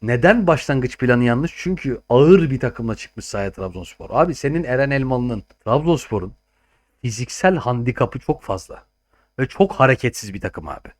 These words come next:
Larsen, Eren Elmalı, iki bek için vazgeçilmez. Gerekirse kırk beş maç, elli maç oynayacaklar abi bu sene. Vitor Hugo Bartra tamam.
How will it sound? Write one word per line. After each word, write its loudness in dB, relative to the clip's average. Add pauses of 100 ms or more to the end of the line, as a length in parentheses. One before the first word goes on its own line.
(200)
Larsen, 4
Eren 4
Elmalı, 4
iki -6
bek 2
için -2
vazgeçilmez. -4 (440)
Gerekirse 2
kırk -6
beş 4
maç, -4
elli 2
maç 2
oynayacaklar 0
abi 0
bu -6
sene. -10 (100)
Vitor 6
Hugo 4
Bartra 6
tamam. 2